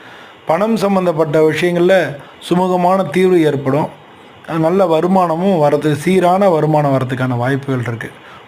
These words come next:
குடும்பத்துல கொஞ்சம் மன நிம்மதியா இருக்கும் இந்த வாரம். உறவினர்கள் மூலமா நல்ல செய்தி கிடைக்கலாம். அது மாதிரி வந்து கா-, ப-, திருமணம் அப்படின்னு எடுத்துட்டோம்னா, சிலருக்கு வந்து, அ,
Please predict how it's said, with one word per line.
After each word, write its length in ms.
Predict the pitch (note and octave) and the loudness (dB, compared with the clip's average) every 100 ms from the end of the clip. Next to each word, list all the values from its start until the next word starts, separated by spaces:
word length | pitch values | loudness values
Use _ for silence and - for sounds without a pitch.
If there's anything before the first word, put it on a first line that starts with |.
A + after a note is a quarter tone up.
| G3 | -2
குடும்பத்துல 460 | A3 A3 F#3+ G3 | 2 2 2 0
கொஞ்சம் 240 | F3 E3 D3+ | 0 0 0
மன 200 | D3+ D#3+ | 0 0
நிம்மதியா 460 | D#3 D#3 D3+ D#3 | 0 0 2 2
இருக்கும் 260 | C#3 A#2+ C3+ | 0 -2 -2
இந்த 140 | C3 | -2
வாரம். 440 | B2+ B2+ B2+ D3+ - - - - - | -2 0 0 -2 -6 -18 -20 -20 -6
உறவினர்கள் 760 | D#3 F#3 A#3 A3+ G#3 F#3 F3 D#3+ | 0 2 2 2 0 0 0 0
மூலமா 380 | D#3+ E3+ F#3 F3+ | 0 0 2 2
நல்ல 320 | D3 F#3 F#3+ | 2 2 -2
செய்தி 360 | - E3+ E3 | 0 0 0
கிடைக்கலாம். 480 | D#3+ C3 B2 B2 A#2 - - - - - - - - - | 0 -2 -2 -4 -4 -8 -20 -20 -20 -20 -20 -20 -20 -8
அது 140 | E3 F3+ | -2 0
மாதிரி 240 | G#3 G#3+ | 4 2
வந்து 420 | G3 G3+ G#3 F#3 - | 2 2 2 2 0
கா-, 540 | E3+ F#3+ F3+ F3 E3 D#3+ | 2 4 2 0 0 0
ப-, 160 | D#3+ C#3+ | 0 0
திருமணம் 480 | G3+ A3 A3 G3+ F#3+ | -2 0 2 2 0
அப்படின்னு 260 | D#3 E3+ | 0 0
எடுத்துட்டோம்னா, 400 | E3 D3 D3 E3+ | 0 0 0 0
சிலருக்கு 480 | F3 E3+ F3 E3 D3+ | 0 0 0 0 0
வந்து, 380 | D#3+ F3 E3+ F#3+ - - - - | 0 0 -2 -4 -10 -20 -20 -10
அ, 220 | D#3+ D#3+ | -4 -2